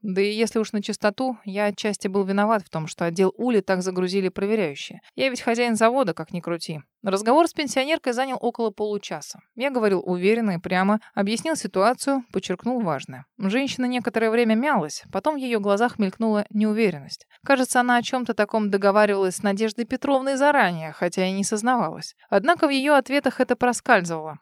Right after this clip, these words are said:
Но потом соседка либо повздорила с недружелюбной и неприятной в общении женщиной, либо ей недостаточно заплатили, потому что в итоге приняла сторону Ульяны.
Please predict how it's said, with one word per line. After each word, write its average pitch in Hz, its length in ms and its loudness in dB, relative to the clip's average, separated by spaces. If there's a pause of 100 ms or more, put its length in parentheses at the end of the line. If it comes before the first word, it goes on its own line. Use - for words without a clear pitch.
Но 196 180 0
потом 285 260 2
соседка 262 420 -2
либо 254 220 -2
повздорила 226 640 2
с - 80 -10
недружелюбной 220 760 0
и 214 140 -4
неприятной 202 600 0
в 180 60 -2
общении 185 480 -2
женщиной, 185 600 -2 (200)
либо 247 240 0
ей 208 180 0
недостаточно 180 720 -2
заплатили, 180 720 -2 (100)
потому 180 260 -4
что - 160 -4
в 196 80 2
итоге 294 300 -2
приняла 240 400 -4
сторону 240 480 -2
Ульяны. 180 640 0